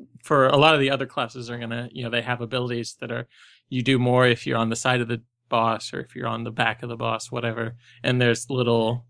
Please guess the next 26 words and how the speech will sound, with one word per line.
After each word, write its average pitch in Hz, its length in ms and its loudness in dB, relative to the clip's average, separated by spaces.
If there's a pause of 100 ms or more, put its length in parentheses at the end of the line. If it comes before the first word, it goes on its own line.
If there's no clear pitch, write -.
(280)
little 135 220 2
cones 123 840 0
going 120 320 2
out, 113 240 0
and 127 100 -2
there 120 80 2
will 117 60 2
be 123 100 4
lights 120 400 4
that 131 220 -6
pop 123 260 2
up 123 180 0
on 117 280 0
various 123 380 2
sides 131 340 0
of 127 40 -2
the 123 60 0
boss. 123 380 0 (280)
It 147 120 0
looks 165 240 2
really 135 400 2
weird 117 420 0
for - 160 -10
those 123 320 -2
support - 320 -8
classes. 135 500 -8